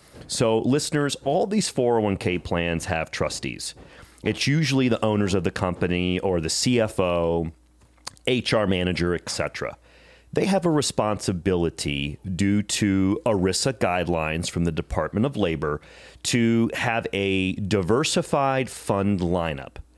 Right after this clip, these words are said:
Now, what happens, listeners, is if they offer way too many funds and it becomes so convoluted, there's some potential risk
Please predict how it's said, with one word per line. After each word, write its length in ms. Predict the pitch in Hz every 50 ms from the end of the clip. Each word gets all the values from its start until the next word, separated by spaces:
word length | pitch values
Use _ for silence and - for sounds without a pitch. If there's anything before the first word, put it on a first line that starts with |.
| _ _ - - - _ _ _
Now, 160 | 98 95 98
what 140 | 101 107 104
happens, 600 | - - 147 151 202 - - 160 123 107 - -
listeners, 500 | 87 87 - - - 85 80 82 80 -
is 280 | - 107 101 92 80 76
if 360 | 95 92 92 85 - - - _ _ -
they 380 | 87 85 107 147 190 - - - _
offer 540 | 104 101 104 104 101 - - - 76 76 73 - -
way 560 | 85 78 78 82 80 95 127 165 208 226 190
too 240 | - - - 147 120
many 240 | 110 95 90 82
funds 640 | 76 - - - 65 58 55 55 60 - - - - - - - - - - _
and 120 | - 107 107
it 100 | 104 95
becomes 400 | - 107 - - 120 104 101 -
so 320 | - - - 180 185 208
convoluted, 920 | - - - 131 110 95 95 85 85 80 80 107 143 139 90 76 71 - - _ _ _ _ _
there's 260 | 101 117 165 254 -
some 160 | - 262 226 226
potential 560 | - 196 - - - 160 165 - - 160 135
risk 580 | 113 139 170 151 - - - - - - -